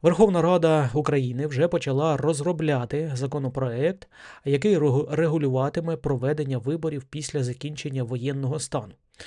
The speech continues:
І тут декілька є головних моментів. А як забезпечити так, щоб люди, наприклад, а, які живуть за кордоном, які,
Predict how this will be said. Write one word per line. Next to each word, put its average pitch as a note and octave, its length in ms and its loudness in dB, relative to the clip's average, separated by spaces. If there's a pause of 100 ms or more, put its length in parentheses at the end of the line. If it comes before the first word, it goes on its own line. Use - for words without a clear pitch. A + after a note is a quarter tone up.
(340)
І C3+ 80 -10
тут F#3 200 0
декілька E3+ 400 0
є D3 200 2
головних D3 440 0
моментів. D#3 480 -4 (400)
А C#3+ 80 0
як E3 220 4
забезпечити C#3+ 680 0
так, F#3+ 220 2
щоб C#3 360 -6
люди, D#3 300 -2
наприклад, C3 560 -6 (360)
а, C3 280 0
які C#3 580 -2 (140)
живуть D3 380 -2
за D3 140 2
кордоном, C3+ 600 0 (480)
які, C#3+ 600 -2